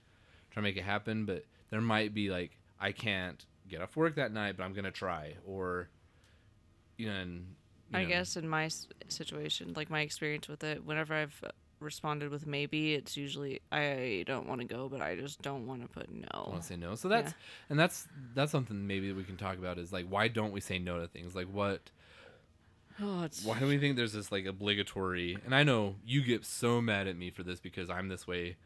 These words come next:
Speaker 1: with everybody.
Speaker 2: Yeah.
Speaker 1: Like, everybody, like,
Speaker 2: Oof.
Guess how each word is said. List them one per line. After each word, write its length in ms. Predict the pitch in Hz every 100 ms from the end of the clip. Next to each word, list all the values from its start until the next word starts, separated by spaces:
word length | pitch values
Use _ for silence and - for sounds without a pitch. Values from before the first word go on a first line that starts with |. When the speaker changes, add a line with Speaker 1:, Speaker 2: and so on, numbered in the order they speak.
| - - - - - _ - - - - - - - - - - - 127
Speaker 1:
with 160 | 113
everybody. 540 | 120 151 104 90 85 90 -
Speaker 2:
Yeah. 340 | 151 127 123 135
Speaker 1:
Like, 120 | 104
everybody, 400 | 117 127 110 95
like, 140 | 95 92
Speaker 2:
Oof. 300 | - -